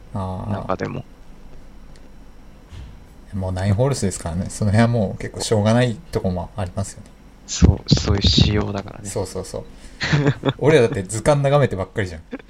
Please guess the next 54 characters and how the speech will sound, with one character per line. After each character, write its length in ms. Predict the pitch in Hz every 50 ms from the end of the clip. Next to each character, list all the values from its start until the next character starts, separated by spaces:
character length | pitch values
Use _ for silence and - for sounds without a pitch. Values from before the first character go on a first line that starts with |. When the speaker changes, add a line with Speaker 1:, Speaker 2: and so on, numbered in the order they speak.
| - - 302 - - 320 - - - 285 - - - - - - - - -
Speaker 2:
そ 180 | - - - 139
う 60 | 120
そ 180 | - - - -
う 40 | - -
そ 120 | - -
う。 40 | - - -
Speaker 1:
卒 280 | - - 123 - - 120
業 100 | 113 107
ア 40 |
ル 60 | 104 98
バ 100 | 95 92
ム 240 | 90 90 92 - - -
眺 220 | 113 107 95 95 92
め 80 | 87
て。 60 | - 127
Speaker 2:
い 40 |
る 120 | 143 160 160
こ 140 | - 175 160
と 140 | - 180
は 140 | 156 120 104
知 160 | - - 107
っ 20 | 95
て 200 | - - - -
る 20 | -
っ 220 | - 143 139 -
て 60 | -
い 80 | - -
う。 60 | - - - - -
Speaker 1:
<laughs> 240 | - - - - -
そ 140 | - - 240
う 20 |
そ 80 | 202 202
う 40 | 190
そ 140 | - - -
う。 60 | - 277 - - _ - 262 - _ _ _ _ - - - _ - - - - - - - - - - - - - - - -
Speaker 2:
攻 180 | - 151 143 143
略 240 | 139 139 135 - -
サ 140 | - 147 131
イ 80 | 127
ト 100 | - 101
と 100 | - 101
か 120 | 90 90 90
見 160 | 92 95 92
て、 80 | -
い 160 | - - 98 107
る 100 | 120 120
こ 160 | - 127 120
と 100 | - 113
は 80 | 92
知 120 | 90 - -
っ 20 |
て 100 | - -
る。 60 | - -
Speaker 1:
<laughs> 60 | -